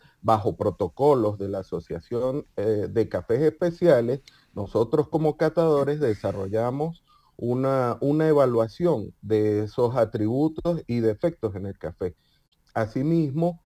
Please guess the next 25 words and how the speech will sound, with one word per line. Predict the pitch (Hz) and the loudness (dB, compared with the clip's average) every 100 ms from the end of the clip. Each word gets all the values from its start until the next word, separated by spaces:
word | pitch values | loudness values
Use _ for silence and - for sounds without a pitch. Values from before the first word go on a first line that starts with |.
| - | -6
eh, | 123 131 127 120 120 117 | 2 4 4 2 0 -2
no | 135 151 160 | 0 0 0
debe | 170 170 170 | 0 0 -2
poseer | - 165 - 156 151 - | -4 -4 2 4 4 2
cuáquer. | 180 170 135 - 156 - | 4 6 6 0 -4 -4
Cuáquer | - 147 143 165 160 | 0 2 2 -2 -4
son | 165 160 | -2 -2
aquellos | 156 - 160 147 143 151 147 | -2 -2 0 2 2 -2 -2
granos | - 147 135 135 | 0 0 0 -6
que | - 113 | -4 -4
no | 117 156 | -2 -4
se | - | -4
tuestan | 165 160 135 170 165 | -2 0 0 0 -2
tan | 170 165 170 | 0 0 2
bien | 151 120 120 _ _ _ 135 - | 2 0 -4 _ _ _ -20 -2
en, | 110 113 107 92 - | 0 0 -2 -6 -8
en, | 95 101 90 - | -8 -8 -12 -12
en, | 98 98 90 | -10 -10 -14
en | - 98 101 | -12 -10 -8
el | 92 | -8
proceso | - 107 - 135 127 - 143 | -4 -4 -2 0 0 0 0
de, | 147 131 123 110 | 2 2 0 -4
de, | 110 110 104 | -4 -2 -2
de | 101 110 | -2 -2
torrefacción, | 135 135 160 175 170 - 185 156 | -2 -2 -2 -4 -6 -2 -2 -2